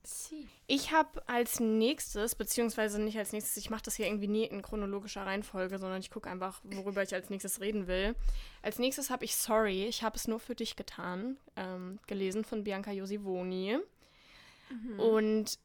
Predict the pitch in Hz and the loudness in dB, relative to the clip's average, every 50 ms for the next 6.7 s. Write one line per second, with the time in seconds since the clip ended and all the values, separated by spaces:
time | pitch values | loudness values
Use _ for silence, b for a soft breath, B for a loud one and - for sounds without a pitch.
0 | _ - 220 - 220 254 - 269 240 233 233 240 240 240 - - - - 214 202 | _ -2 0 2 2 4 6 6 6 8 8 8 6 4 2 0 -2 -4 -4 2
1 | 202 208 208 220 226 220 208 - - 214 208 - - 214 208 202 202 - - 208 | 4 4 6 8 6 6 6 4 0 -2 -2 -2 0 0 0 0 0 -4 -6 -8
2 | 202 - 220 202 214 226 220 220 214 202 202 196 190 185 190 208 240 269 - 277 | -8 -6 -4 -2 0 2 2 2 2 2 2 2 2 2 4 4 4 4 4 2
3 | 269 - - 262 262 262 269 262 269 - - - 262 254 262 262 254 254 254 262 | 2 0 0 0 0 2 2 0 0 -2 -4 -2 0 0 2 2 0 0 -2 -2
4 | 254 - - 254 247 247 247 254 269 - - - - 247 247 - - 277 277 302 | -4 -4 -4 -4 -4 -4 -4 -6 -8 -10 -12 -4 -2 -2 -2 0 0 0 0 0
5 | 330 - _ _ _ _ _ _ _ _ _ _ _ _ _ _ _ _ _ _ | -2 -4 _ _ _ _ _ _ _ _ _ _ _ _ _ _ _ _ _ _
6 | _ - 214 202 196 226 240 320 381 403 - - - - | _ -6 -4 -2 0 0 0 -2 -4 -4 -6 -10 -12 -14